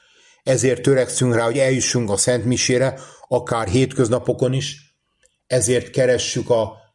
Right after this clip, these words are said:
helyet, a lehetőséget a Jézussal való kapcsolatra,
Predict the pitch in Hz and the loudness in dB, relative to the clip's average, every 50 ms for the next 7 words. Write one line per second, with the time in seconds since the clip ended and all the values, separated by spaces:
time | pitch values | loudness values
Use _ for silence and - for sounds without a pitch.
0 | _ _ - - 117 131 143 139 131 131 - - 117 110 120 131 131 120 123 123 | _ _ -4 -2 0 2 2 2 0 0 -2 0 0 2 2 2 2 2 0 -2
1 | 120 - 127 123 117 - - - 123 120 117 127 131 127 131 - - - - - | -2 -2 -4 -4 -4 -4 -4 -2 -2 0 0 0 -2 -2 -6 -10 -20 -20 -20 -20
2 | - - - - 120 117 117 117 123 131 139 135 120 117 - - - 117 117 104 | -20 -8 -2 0 2 2 2 2 2 2 2 2 0 0 0 0 0 2 2 4
3 | 113 113 113 113 110 - 131 127 - - - 123 120 120 117 - 123 127 113 - | 2 2 2 0 -2 0 -2 -2 -2 0 0 2 2 2 2 2 0 0 -2 -4